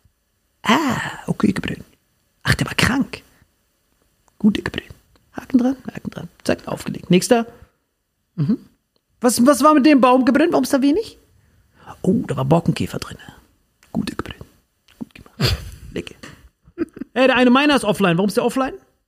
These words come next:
Äh. Ah, war auch Borkenkäfer drin. <laughs> Lecke. Digga, ich, das meine ich ja, die, wenn diese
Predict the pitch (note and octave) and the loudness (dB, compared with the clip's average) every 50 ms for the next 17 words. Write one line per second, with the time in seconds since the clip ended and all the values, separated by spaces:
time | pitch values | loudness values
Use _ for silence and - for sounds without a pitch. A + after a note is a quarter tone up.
0 | _ _ _ _ _ _ _ _ _ _ _ - E2 D2 - _ _ _ _ - | _ _ _ _ _ _ _ _ _ _ _ -20 -20 -20 -20 _ _ _ _ -20
1 | _ _ _ _ _ _ _ _ _ _ _ - _ _ _ _ _ _ - - | _ _ _ _ _ _ _ _ _ _ _ -20 _ _ _ _ _ _ -18 -16
2 | - - - C#3+ - A2 - - D#3 C#3+ - D3 - - - - - - _ _ | -16 -14 -12 -10 -10 -10 -6 -6 -6 -6 -6 -10 -12 -12 -18 -18 -20 -20 _ _
3 | _ _ _ _ _ _ _ _ _ _ _ _ - E3+ G3+ A3 E3 - - _ | _ _ _ _ _ _ _ _ _ _ _ _ -8 -6 -6 -6 -6 -8 -12 _
4 | _ _ _ _ _ _ _ - - - - - - _ - - - - _ - | _ _ _ _ _ _ _ -20 -18 -18 -18 -18 -20 _ -20 -20 -20 -20 _ -20
5 | - - - B3 B3+ C4 G#3 F#3+ C4 B3+ A3+ G#3+ A3+ A#3+ A#3+ A#3 A#3+ A3 G#3+ B3 | -20 -10 -6 0 2 2 2 2 2 2 2 2 0 -2 -4 -4 -8 -6 -2 2
6 | G3 A#3 C#4+ D#4+ D4+ A3 G#3 F3 F#3+ G3 - - _ - F3+ G3+ A#3+ A#3 G#3 G#3+ | 2 2 2 2 2 0 0 -2 -2 -8 -14 -16 _ -6 -2 -2 -2 -2 -2 -4
7 | G#3 A3 G3+ | -4 -4 -4